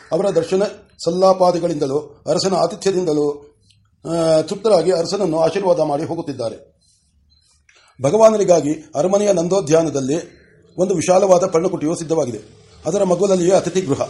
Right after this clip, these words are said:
ಭಗವಾನರು ಬೆಳಗಿನ ಹೊತ್ತು ಋಷೀಂದ್ರರು, ತಪೋಧನರು, ವಿದ್ವಾಂಸರು ಇವರಿಗೆ ದರ್ಶನ ಕೊಡುತ್ತಾರೆ. ಮಧ್ಯಾಹ್ನದ ಇಳಿ ಹೊತ್ತಿನಲ್ಲಿ, ಇಳಿ ಹೊತ್ತಿನಲ್ಲಿ, ಆ, ಚಕ್ರವರ್ತಿಯು ಬಂದು ಒಂದು ಜಾವದ ಹೊತ್ತು ಧರ್ಮ ಬ್ರಹ್ಮ ವಿಚಾರಗಳಲ್ಲಿ ಮಗ್ನನಾಗಿದ್ದು,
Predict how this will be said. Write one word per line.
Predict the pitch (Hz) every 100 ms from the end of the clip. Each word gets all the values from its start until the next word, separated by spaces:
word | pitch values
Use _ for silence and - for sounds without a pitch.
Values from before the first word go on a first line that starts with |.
| - - - - 131
ಭಗವಾನರು | 147 202 196 180
ಬೆಳಗಿನ | 156 180 165
ಹೊತ್ತು | 160 139 156 - - 151
ಋಷೀಂದ್ರರು, | 147 185 160 139 180 - -
ತಪೋಧನರು, | 156 156 190 156 143 151 180 - -
ವಿದ್ವಾಂಸರು | 160 175 190 190 147
ಇವರಿಗೆ | 180 156 180
ದರ್ಶನ | 143 170 196
ಕೊಡುತ್ತಾರೆ. | - 139 101 - _ _ - -
ಮಧ್ಯಾಹ್ನದ | 165 170 202 190 190
ಇಳಿ | 185 156 185
ಹೊತ್ತಿನಲ್ಲಿ, | 185 180 143 131 156 - _ _ _ _ 160
ಇಳಿ | 196
ಹೊತ್ತಿನಲ್ಲಿ, | 220 165 147 131 165 - - - 165
ಆ, | 175
ಚಕ್ರವರ್ತಿಯು | 180 185 202 196 175
ಬಂದು | 180 175
ಒಂದು | 170
ಜಾವದ | 151 143 180 190 185 165 151 139
ಹೊತ್ತು | 139 127 143 165 - _ -
ಧರ್ಮ | 151 196
ಬ್ರಹ್ಮ | 180 143 185
ವಿಚಾರಗಳಲ್ಲಿ | 175 170 170 165 160
ಮಗ್ನನಾಗಿದ್ದು, | 143 160 160 139 117 143 -